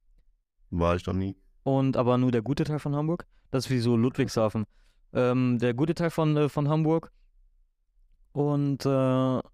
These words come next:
Speaker 2: ich kann mir nicht vorstellen, also Hamburg im Sommer ist schon, ist schon sehr schön. Ja klar, am Sylt gibt's, äh, die Strände und sowas, aber ich bin auch nicht so ein Strand-, äh, Strandtyp, ne?
Speaker 1: Mhm. Ja.
Speaker 2: Ja, da bin ich aber auch wirklich überfragt, so. Vielleicht gehe ich irgendwann mal oder fahr ich,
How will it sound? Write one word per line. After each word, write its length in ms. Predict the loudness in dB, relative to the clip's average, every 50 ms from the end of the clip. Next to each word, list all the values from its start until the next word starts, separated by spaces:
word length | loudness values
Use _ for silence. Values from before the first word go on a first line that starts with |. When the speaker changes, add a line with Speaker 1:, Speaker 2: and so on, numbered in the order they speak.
| _ _ -8
Speaker 2:
ich 140 | -8 -4 -2
kann 140 | 0 2
mir 100 | 2 2
nicht 140 | 2 0 0
vorstellen, 500 | 0 0 0 0 0 0 0 0 0 0
also 440 | 0 0 0 2 2 2 0 0 -2
Hamburg 400 | -2 -2 0 0 0 0 0 0
im 120 | 0 0
Sommer 420 | 0 2 0 2 2 2 2 0 0
ist 100 | -2 -2
schon, 420 | -2 0 0 0 0 -2 -4 -6 -8
ist 140 | -8 -6 -4
schon 240 | -2 0 0 -2 -4
sehr 260 | -6 -4 0 0 2 2
schön. 260 | 2 0 0 0 2
Ja 140 | 2 0 0
klar, 280 | 0 0 0 2 2 2
am 160 | 0 0 2
Sylt 200 | 2 0 0 0
gibt's, 260 | 0 -2 -2 -2 -2
äh, 180 | 0 0 0 0
die 100 | -4 -6
Strände 380 | -8 -4 -2 0 2 2 2
und 100 | 2 2
sowas, 400 | 2 2 2 2 2 2 2 0
aber 140 | 0 0 0
ich 120 | -2 -2 -2
bin 100 | 0 0
auch 80 | 2
nicht 140 | 2 0 0
so 80 | 0 0
ein 100 | 0 0
Strand-, 400 | -2 -4 -4 -2 -2 -2 0 0
äh, 80 | 0 0
Strandtyp, 800 | 0 -4 -6 -4 -2 0 0 -2 -4 _ -4 -2 -2 -2 -2
ne? 160 | -2 -2 -2 -4 -6 _ _ _ _ -20 -20 -20 _ _ _ _ _ _ _ -8
Speaker 1:
Mhm. 380 | -6 -4 -2 -2 0 -2 -2 -4 -6 _ _ _ _ _ _ _ _ _ -8
Ja. 120 | -8 -8 -8 _ _ _ _ _ _ _ _ _ _ _ _ -4
Speaker 2:
Ja, 120 | -2 0 0
da 100 | 0 0
bin 160 | -2 -2 -2
ich 80 | 0
aber 140 | 2 2 2
auch 80 | 0 0
wirklich 280 | -2 -2 -2 -2 0
überfragt, 600 | 0 0 0 0 -2 -2 0 2 2 2 0 -2 -4
so. 100 | -4 -4
Vielleicht 560 | -2 0 0 2 2 2 0 -2 -6 -8 -4
gehe 160 | -2 0 0
ich 100 | 0 0
irgendwann 300 | 0 0 0 0 -2 0
mal 260 | 0 0 2 2 2
oder 220 | 2 2 2 2 0
fahr 300 | 0 -2 0 0 2 2
ich, 140 | 0 -2